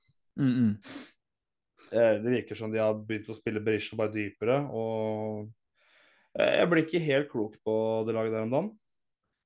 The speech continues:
Speaker 1: Nei, men, men jeg var, jeg, jeg var ganske tidlig ut, tidlig ut med å si at jeg ikke hadde troa på Berisha.
Speaker 2: Det sa du.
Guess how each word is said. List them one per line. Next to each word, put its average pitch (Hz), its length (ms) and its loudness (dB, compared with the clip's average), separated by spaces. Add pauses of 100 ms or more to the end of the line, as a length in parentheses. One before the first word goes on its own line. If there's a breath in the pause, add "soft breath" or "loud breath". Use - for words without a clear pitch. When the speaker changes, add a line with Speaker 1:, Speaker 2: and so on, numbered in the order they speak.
(200)
Speaker 1:
Nei, 139 180 -2
men, 160 220 2
men 131 140 6
jeg 110 160 2
var, 117 180 0
jeg, 110 280 -2
jeg 113 220 -4
var 110 160 -4
ganske - 260 -8
tidlig 123 220 0
ut, - 80 -8 (120)
tidlig 110 220 -2
ut - 80 -12
med 113 80 -2
å - 60 -4
si 110 120 -8
at 101 140 -8
jeg 110 240 -2
ikke - 160 -10
hadde 104 160 -10
troa 101 240 -4
på 101 120 -6
Berisha. 107 360 -2 (760 soft breath)
Speaker 2:
Det 160 200 4 (1300)
sa 117 220 -4
du. 107 140 -4